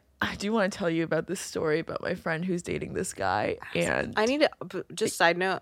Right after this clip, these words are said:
Speaker 2: I'm gonna
Speaker 1: You should be posting this on our face, on our Instagram so people know what exactly, what type of lingerie you're talking about, because
Speaker 2: Okay.
Speaker 1: Lord knows I have no clue.
Speaker 2: You have no, I'm also gonna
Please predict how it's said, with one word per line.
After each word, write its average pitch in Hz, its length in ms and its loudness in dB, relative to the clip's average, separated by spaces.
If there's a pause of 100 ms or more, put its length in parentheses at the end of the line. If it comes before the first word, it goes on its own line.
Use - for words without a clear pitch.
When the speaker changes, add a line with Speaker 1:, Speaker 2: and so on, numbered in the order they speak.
Speaker 2:
I'm 175 100 2
gonna 185 340 0 (420)
Speaker 1:
You 180 280 -4
should 185 180 -4
be 190 100 -4
posting 156 300 0
this 143 140 0
on 151 120 2
our 131 80 4
face, 143 360 -2
on 160 120 6
our 147 200 4
Instagram 147 640 0
so 147 180 -2
people 151 320 -6
know 143 140 0
what 147 200 4
exactly, 147 580 0
what 160 160 2
type - 200 -2
of 147 120 -2
lingerie 85 380 2
you're 90 140 2
talking 135 280 -2
about, 147 220 0
because 170 140 2
Speaker 2:
Okay. 160 180 4
Speaker 1:
Lord 151 200 4
knows 151 200 2 (120)
I - 200 0
have 156 160 0
no 127 240 -2
clue. 110 360 -2
Speaker 2:
You 196 140 -2
have 175 140 -2
no, - 120 -6
I'm 208 120 6
also 302 180 6
gonna 294 240 2